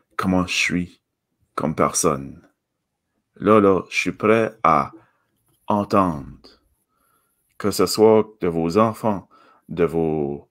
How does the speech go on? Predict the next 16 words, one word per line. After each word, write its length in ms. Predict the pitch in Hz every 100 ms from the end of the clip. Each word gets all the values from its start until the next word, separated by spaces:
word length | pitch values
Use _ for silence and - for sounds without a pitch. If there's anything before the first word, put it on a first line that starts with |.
| -
parents, 440 | 117 117 104 92 _ _ _ _ _
de 200 | - 85
vos 580 | 87 85 82 76 73 71
conjoints, 500 | - 123 117 110 117
conjoints, 680 | 107 110 104 104 110 107 92 -
de 80 |
votre 220 | 76 87 -
famille, 640 | 101 110 107 92 - - _ _
de 60 | 85
vos 120 | 87
frères, 440 | - 110 104 85 90
sœurs, 440 | 117 104 90 - 113
oncles, 340 | 107 95 -
tantes. 600 | 117 107 98 - _ _ _ _ _ _ _ _ _ _ _ _ _ - -
Par 180 | 117 -
contre, 460 | 175 131 - -